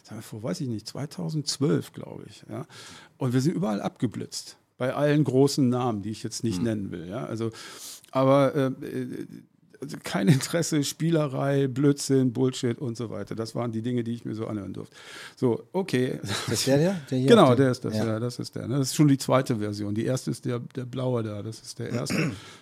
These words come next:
Speaker 1: Das ist der, der weiße ist schon die zweite Version. Selber gebaut, ne? Alles mit
Speaker 2: Mhm.
Speaker 1: Radnabenantrieben, die ganze Elektronik,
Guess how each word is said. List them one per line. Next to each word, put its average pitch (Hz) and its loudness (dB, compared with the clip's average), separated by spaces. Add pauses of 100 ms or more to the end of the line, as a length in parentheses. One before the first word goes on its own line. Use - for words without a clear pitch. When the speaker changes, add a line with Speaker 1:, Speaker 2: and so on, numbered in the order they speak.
(120)
Speaker 1:
Das 117 -8
ist - -10
der, 117 -2
der 117 -4
weiße 117 -4
ist 110 -8
schon 113 -6
die 110 -4
zweite 123 -6
Version. 123 -4
Selber 233 2
gebaut, 208 0
ne? 180 2
Alles 175 0
mit 117 0
Speaker 2:
Mhm. 147 -2
Speaker 1:
Radnabenantrieben, 143 0
die 123 0
ganze 131 -4
Elektronik, 131 -2